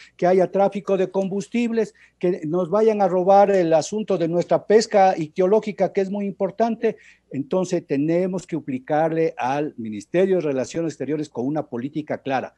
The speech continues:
trabajando Fuerzas Armadas con relaciones internacionales. Tiene que trabar la fiscal-, la fiscalía para llevar presos a todos aquellos que destruyen el medio ambiente.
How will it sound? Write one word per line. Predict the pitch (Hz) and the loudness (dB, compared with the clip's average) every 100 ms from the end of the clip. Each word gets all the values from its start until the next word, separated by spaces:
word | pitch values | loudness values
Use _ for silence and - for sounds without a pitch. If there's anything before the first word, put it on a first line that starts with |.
| _ _ | _ _
trabajando | 123 120 120 139 123 | -2 0 0 -2 -2
Fuerzas | - 185 185 170 | 0 0 2 2
Armadas | 170 170 175 170 165 - _ | 2 2 2 2 0 -6 _
con | - 123 | -8 -4
relaciones | 120 117 113 139 131 | -2 -2 -2 -4 -4
internacionales. | 110 98 107 101 - 92 - - _ _ | -6 -10 -10 -10 -14 -18 -20 -20 _ _
Tiene | 123 151 190 | -6 -4 0
que | 170 | 0
trabar | 185 170 175 | 2 4 4
la | 165 | 2
fiscal-, | 180 - 156 143 | -2 -4 -2 -2
la | 127 | -4
fiscalía | 120 123 - 127 214 147 - _ _ | -6 -8 -4 0 2 2 -2 _ _
para | 127 123 120 | 0 2 2
llevar | 120 123 160 175 | 0 4 4 4
presos | - 147 170 - 139 | 0 0 2 0 -2
a | |
todos | - 165 180 | -2 -2 0
aquellos | 165 - 165 190 - | -2 -2 -2 0 -2
que | - 160 156 - _ - | -2 -2 -2 -4 _ -4
destruyen | 135 139 - 240 240 226 | -4 -2 -4 0 0 0
el | 175 165 | -2 0
medio | 214 233 | 0 0
ambiente. | 226 240 285 262 - | 0 2 2 0 -8